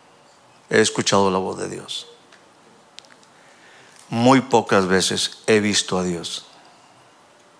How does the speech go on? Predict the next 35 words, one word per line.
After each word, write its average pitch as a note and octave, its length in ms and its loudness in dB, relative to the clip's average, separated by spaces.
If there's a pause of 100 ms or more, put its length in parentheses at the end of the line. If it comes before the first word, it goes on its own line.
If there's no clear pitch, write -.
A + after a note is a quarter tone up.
(880)
Si - 240 0
a G#2 80 4
mí A#2+ 220 4 (240)
Dios A2 340 4
me G#2 140 -2
ha - 20 2
enseñado G2+ 580 2
algo, G#2 320 -6 (380)
es G2+ 140 -2
por - 160 -4
su - 180 -4
palabra. - 420 -10 (1300)
A G#2+ 120 0
mí, A#2 380 -2 (720)
a A2+ 120 0
mí. A#2+ 400 0 (560)
Me D#3 80 4
gustaría E3+ 400 4
tener G3 160 2
una G#3 140 4
experiencia F#3+ 580 2
así, F#3+ 320 6 (360)
una G3 380 2
teofanía, F#3 680 2
¿verdad? D3 220 2
En F3 60 4
una G3 160 4
manera F3 280 4
especial F#3+ 600 2
y - 60 2
que D#3+ 140 0
Dios G3 220 4
se G3 100 -2
me E3 100 2
apareciera E3+ 680 2